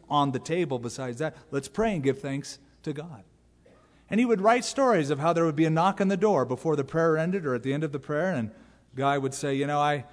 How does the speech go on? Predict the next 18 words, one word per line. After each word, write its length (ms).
own 160
a 40
milk 300
business, 400
and 120
the 60
milk 280
truck 300
broke 260
down, 380
and 120
it's 140
outside 640
here, 300
and, 240
you 80
know, 160
the, 180